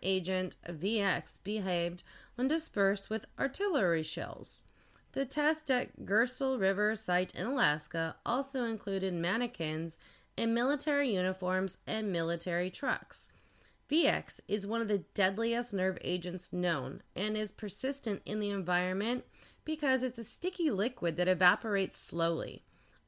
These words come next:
Iraq has acknowledged making tons of V X. Big Tom, a nineteen sixty-five test that included spraying bacteria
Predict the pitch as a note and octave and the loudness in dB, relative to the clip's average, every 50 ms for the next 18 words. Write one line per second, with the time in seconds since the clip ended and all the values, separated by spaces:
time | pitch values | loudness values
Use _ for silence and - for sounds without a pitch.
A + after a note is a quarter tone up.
0 | - - A3+ A#3 A3+ A#3+ B3 B3+ B3 - - A#3+ A#3 A#3+ A#3 A#3 C4+ A3 A#3 G#3 | -4 0 0 4 4 4 4 4 2 -2 0 4 4 4 4 2 0 0 2 2
1 | G3 F#3+ F#3 F#3+ F#3 - - F#3 F3+ E3+ - F3 F3 F3 - - - G#3 G3 F3+ | 4 4 4 2 0 -2 -2 -2 -2 -2 -2 -4 -4 -4 -6 -6 -4 -2 0 0
2 | E3 C#3+ C#3 C#3+ C3 - B2 A#2 - - - - - - - - - - _ _ | 0 -2 -4 -6 -6 -6 -6 -6 -6 -8 -8 -10 -12 -12 -12 -12 -12 -14 _ _
3 | _ _ _ - _ _ _ _ _ _ _ _ _ _ - D4 D#4+ D4 C4 B3+ | _ _ _ -20 _ _ _ _ _ _ _ _ _ _ 0 0 2 2 0 -4
4 | - A3 E3+ A#2 F2+ - - F3+ - _ - - _ - - A#3 B3+ C4+ D4 C#4+ | -2 -2 -2 -2 -2 -4 -8 -12 -14 _ -20 -20 _ -8 -4 0 2 2 2 2
5 | D4 D#4 D4+ D4 - C#4+ - - - C4+ C4 C4 B3 B3 A#3+ - - F#3+ F#3 F3+ | 2 0 -2 -2 -2 -4 -4 -4 -6 -4 0 2 0 0 0 -2 0 0 0 0
6 | - - G3+ G3 F#3 F#3+ F#3 - - F#3+ F#3 F#3 F#3 - - - - G3 F#3+ F#3+ | -2 -2 -2 0 0 0 -4 -4 -4 -4 -2 -2 -4 -4 -6 -8 -4 -4 -2 -2
7 | F#3 F#3 F3+ F3+ F3+ - - - C#4 D#4 E4 C4 F#3 D#3+ D3+ D#3+ F3 | -2 0 0 -2 -2 -2 -6 -4 -2 0 0 2 2 0 0 -2 -4